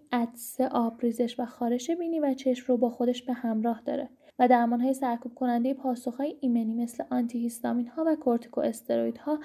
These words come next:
معمولاً می‌تونن تا حد قابل توجهی به کاهش و سرکوب علائم کمک کنن، اما نه در همهٔ بیماران. اینکه تعدادی از بیماران از این داروها نفعی نمیبرن، محققا رو به سمت ایمونولوژی آلرژی سوق داد،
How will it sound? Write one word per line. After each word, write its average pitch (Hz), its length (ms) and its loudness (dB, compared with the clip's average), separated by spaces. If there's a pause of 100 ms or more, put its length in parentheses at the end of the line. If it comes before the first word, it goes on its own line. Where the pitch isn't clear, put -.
(120)
معمولاً 262 420 4
می‌تونن 311 400 -2
تا 311 100 -8
حد 262 240 -6
قابل 240 440 -2
توجهی 247 540 -2
به 285 140 0
کاهش 233 340 -6
و 262 60 2
سرکوب 254 460 -4
علائم 247 420 0
کمک 226 340 -6
کنن، - 260 -10 (200)
اما 262 180 6
نه 285 200 2
در 254 160 2
همهٔ 214 340 0
بیماران. 226 480 -6 (160)
اینکه 453 280 4
تعدادی 320 320 4
از 359 280 2
بیماران 247 720 2
از 262 240 2
این 320 180 0
داروها 247 340 6
نفعی 269 440 0
نمیبرن، 247 680 2
محققا 247 520 0
رو 277 100 -2
به 277 100 -4
سمت 254 300 -4 (100)
ایمونولوژی 226 540 0
آلرژی 220 520 0
سوق 226 340 -6
داد، 254 180 -8